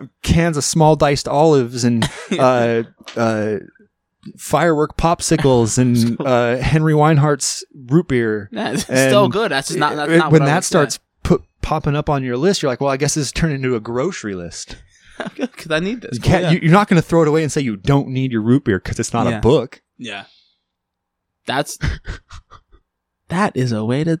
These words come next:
Speaker 2: look at things that I've never thought about. I like that. I'm gonna have to, to keep you updated with that next time I write something. I'll,
Speaker 1: Well,
Speaker 2: I'll, I'm, I'm gonna try and, like,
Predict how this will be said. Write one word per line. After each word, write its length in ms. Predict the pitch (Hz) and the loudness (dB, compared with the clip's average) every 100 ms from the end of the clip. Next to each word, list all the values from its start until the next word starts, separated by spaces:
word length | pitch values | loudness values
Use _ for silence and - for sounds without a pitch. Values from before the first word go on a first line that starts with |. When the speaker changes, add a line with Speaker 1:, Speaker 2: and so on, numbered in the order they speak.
| - | -4
Speaker 2:
look 200 | 131 113 | -6 -6
at 120 | 104 | -8
things 220 | 95 107 | -8 -6
that 80 | 120 | -6
I've 140 | 110 113 | -4 -2
never 320 | 113 110 110 | -2 -2 -2
thought 200 | 123 143 | -2 -2
about. 340 | 123 104 - - | -2 -6 -6 -6
I 60 | |
like 280 | 127 143 196 | -2 -2 -4
that. 300 | 117 110 - 220 _ _ _ _ _ _ _ _ _ _ _ _ _ _ _ | -6 -8 -10 -16 _ _ _ _ _ _ _ _ _ _ _ _ _ _ _
I'm 120 | - 135 | -6 -4
gonna 120 | 147 | -4
have 140 | 139 | -4
to, 600 | 131 127 110 104 92 71 - _ - - | -4 -6 -6 -6 -6 -6 -10 _ -20 -6
to 140 | 127 | -4
keep 220 | - 143 | -2 0
you 60 | 139 | 0
updated 300 | 147 127 113 101 | 0 -2 -2 -4
with 160 | 110 | -6
that 220 | 107 104 | -4 -4
next 140 | 107 - | -6 -10
time 200 | 110 107 | -10 -8
I 60 | |
write 180 | 110 120 | -6 -8
something. 240 | - 107 101 | -8 -8 -6
I'll, 160 | 104 | -6
Speaker 1:
Well, 220 | 107 107 - | -6 -6 -4
Speaker 2:
I'll, 140 | 127 | -2
I'm, 140 | 117 | -2
I'm 80 | 107 | -2
gonna 80 | 135 | -4
try 200 | - 139 | -2 -4
and, 100 | 139 | -4
like, 260 | 131 - | -10 -12